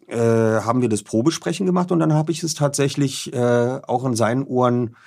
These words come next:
gewonnen. Man kann jetzt dann aber nicht einfach zwei nehmen, die gar nicht stimmlich passen, weil das ist, äh, ja auch schlecht. Dann sucht er sich da einen aus und dann machen wir die Figur Ben Stiller kaputt.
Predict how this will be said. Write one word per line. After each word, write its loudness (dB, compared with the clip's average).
gewonnen. 0
Man 2
kann 2
jetzt 2
dann 4
aber 2
nicht 2
einfach -2
zwei 2
nehmen, 4
die -2
gar 2
nicht -4
stimmlich 0
passen, -8
weil -2
das -2
ist, -4
äh, 0
ja 2
auch -2
schlecht. 0
Dann 2
sucht -4
er 4
sich -4
da 0
einen -2
aus -2
und 2
dann 0
machen 0
wir -4
die -6
Figur 0
Ben 0
Stiller -2
kaputt. -10